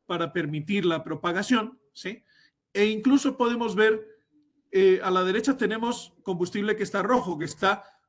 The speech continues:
completamente seco, la sequedad es muy alta. Podemos incluso ver qué tipo de combustible tenemos para interpretar mejor este mapa, porque este mapa tiene una resolución muy gruesa. Tiene, eh, un kilómetro de píxel,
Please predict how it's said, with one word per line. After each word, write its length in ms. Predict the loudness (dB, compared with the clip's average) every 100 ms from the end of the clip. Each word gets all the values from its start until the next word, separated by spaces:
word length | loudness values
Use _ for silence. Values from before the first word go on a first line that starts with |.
| _
completamente 760 | -4 -4 0 0 2 -2 -4
seco, 280 | -2 -4 -2
la 120 | -8
sequedad 400 | -6 -6 -2 0
es 100 | 0
muy 240 | -2 -4 -4
alta. 320 | -6 -12 _ _ _ _
Podemos 400 | -2 0 0 0
incluso 440 | -2 -2 -4 0
ver 300 | 4 2 2 -12 _ _
qué 140 | -4 -4
tipo 400 | 4 4 6 2
de 140 | 2
combustible 560 | 0 -8 -4 0 0 0
tenemos 460 | 0 0 0 -4
para 180 | -4 -2
interpretar 640 | -2 -4 -4 -4 2 2
mejor 320 | 2 -2 -2 -2
este 180 | -4
mapa, 380 | 2 2 2 -16 _ _ _ _
porque 240 | -8 -4 -2
este 160 | -2
mapa 340 | 0 0 2 -2
tiene 160 | 0
una 120 | 0 0
resolución 540 | 0 -2 -2 -2 -2
muy 200 | 0 0
gruesa. 420 | 2 2 2 -10 _ _ _ _ _ _
Tiene, 600 | 0 0 2 0 -2 _ _
eh, 360 | 0 2 2 -2
un 200 | 0 0
kilómetro 800 | 0 0 0 0 -4 -4 -6 -6 -14
de 200 | -8 -6
píxel, 540 | -6 2 2 2 -10